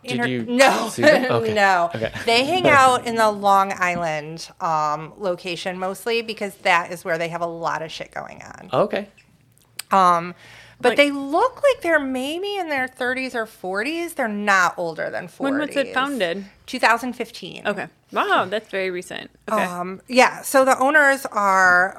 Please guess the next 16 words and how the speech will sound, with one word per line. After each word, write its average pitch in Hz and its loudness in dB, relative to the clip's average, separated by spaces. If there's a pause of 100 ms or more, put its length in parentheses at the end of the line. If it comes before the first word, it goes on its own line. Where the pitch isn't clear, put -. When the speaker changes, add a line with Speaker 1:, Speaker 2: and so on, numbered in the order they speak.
Speaker 2:
oh 202 -10
gosh, 185 -4
I 208 -6
wanted 214 -2
to 208 -8
look 185 -6
up 180 -6
how 185 -6
to 175 -6
pronounce 175 -8
everything. 165 -8 (260)
Chi 330 -2
Sum 254 0
Nagai 214 -4 (500)
and 214 -4
Kalina 220 -2